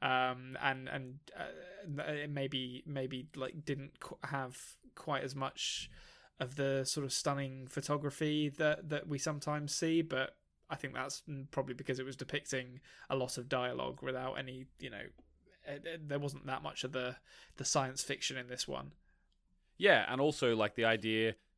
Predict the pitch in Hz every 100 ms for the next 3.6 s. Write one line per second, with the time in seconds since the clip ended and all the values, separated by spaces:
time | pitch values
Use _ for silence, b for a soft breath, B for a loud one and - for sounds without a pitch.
0 | _ - 120 - 127 120 127 127 135 135
1 | 120 127 127 127 123 113 - - 131 117
2 | 131 123 123 - 127 127 127 110 110 113
3 | 110 113 117 113 110 110